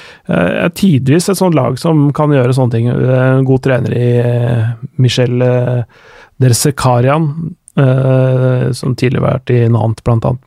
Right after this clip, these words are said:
Men, eh, en, en, eh, fyr som, eh, kan jobbe med ganske små ressurser, men, eh, et interessant lag. Og det er, Montpellier er en veldig fin by, forresten,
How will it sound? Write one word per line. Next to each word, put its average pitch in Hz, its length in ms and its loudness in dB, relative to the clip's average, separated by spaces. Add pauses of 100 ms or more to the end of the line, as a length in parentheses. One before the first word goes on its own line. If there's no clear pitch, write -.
Men, 135 120 2
eh, 131 280 0
en, 131 100 4
en, 127 380 2
eh, 123 380 0
fyr 123 180 0
som, 123 460 0
eh, 120 360 0
kan 131 260 0
jobbe 123 280 0
med 123 460 0
ganske 123 600 -2
små 123 220 0
ressurser, 127 360 -2
men, 165 200 0
eh, - 680 -4
et 165 120 -4
interessant 127 520 -2
lag. 131 200 -4 (100)
Og 151 80 0
det 147 60 2
er, 139 280 0 (460)
Montpellier 135 360 2
er - 20 0
en 117 100 -2
veldig 113 140 -4
fin 127 220 -2
by, 110 140 0
forresten, 139 420 -4